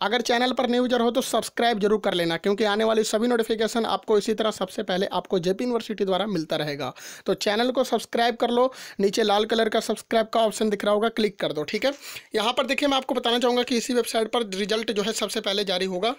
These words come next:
ठीक है, इसी वेबसाइट पर जेपीबी एडमिशन डॉट ओ आर जी के। ओके, इसके बाद नीचे आना है आपको।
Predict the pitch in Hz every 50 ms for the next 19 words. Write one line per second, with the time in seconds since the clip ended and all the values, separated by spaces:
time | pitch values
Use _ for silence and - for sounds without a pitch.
0 | _ - - 214 247 262 294 - 190 185 - 233 214 196 - - 185 165 - 175
1 | 160 156 208 214 247 240 208 226 226 208 196 202 196 196 - 202 185 175 175 175
2 | 190 175 160 147 147 143 151 139 - - 160 147 - _ - - - - - -
3 | - - - 208 - - 277 277 285 - - - - 226 220 - 285 254 262 262
4 | 247 240 233 - 277 262 262 262 262 240 254 262 247 262 - 294 320